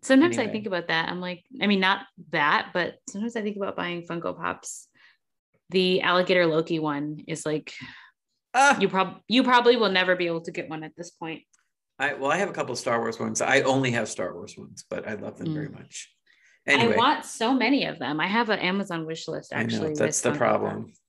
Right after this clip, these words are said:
Speaker 2: That's the
Speaker 1: <laughs>
Speaker 2: problem.
Speaker 1: They're so damn cute.
Speaker 2: <laughs>
Speaker 1: Okay, let me keep going through my list. Um, this is actually really funny and super random. I'm gonna share my screen with you again.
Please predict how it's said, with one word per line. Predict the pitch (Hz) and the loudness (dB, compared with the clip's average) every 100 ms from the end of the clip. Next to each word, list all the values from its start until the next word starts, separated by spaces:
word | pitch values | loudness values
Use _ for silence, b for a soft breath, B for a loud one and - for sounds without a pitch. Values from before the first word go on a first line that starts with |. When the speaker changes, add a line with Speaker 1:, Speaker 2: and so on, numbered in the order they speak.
| _ | _
Speaker 2:
That's | 294 294 | 8 8
the | - | 6
Speaker 1:
<laughs> | |
Speaker 2:
problem. | - - - | -6 -4 4
Speaker 1:
They're | 277 | 4
so | 277 - 285 294 | 4 0 4 4
damn | 233 202 202 208 | 4 2 2 -2
cute. | 208 254 285 294 175 - _ B | 0 4 8 8 6 0 _ B
Speaker 2:
<laughs> | 139 - - | -8 -6 2
Speaker 1:
Okay, | 226 - 185 175 _ _ b b b - | 4 6 2 -2 _ _ b b b -6
let | 226 | -2
me | 277 | 0
keep | 370 330 | 0 0
going | 285 | -2
through | 285 | -2
my | 294 320 | -4 -4
list. | 190 185 - - | -4 -4 -8 -4
Um, | - 214 208 | 2 4 6
this | 226 - | 4 4
is | 349 | 0
actually | 370 - 349 | 0 0 0
really | 196 190 | 0 -2
funny | - 190 185 190 | -4 -6 -6 -8
and | 185 | -10
super | - 190 190 202 | -6 -4 0 0
random. | 185 165 175 214 277 320 B B B - | 0 -2 2 2 2 -2 B B B -6
I'm | 190 | -4
gonna | 202 | -2
share | 208 185 | 0 0
my | 190 | 0
screen | 220 226 202 | -2 -4 -2
with | 220 | 0
you | 254 | 0
again. | 240 180 151 160 185 226 | 2 2 0 -2 -4 -8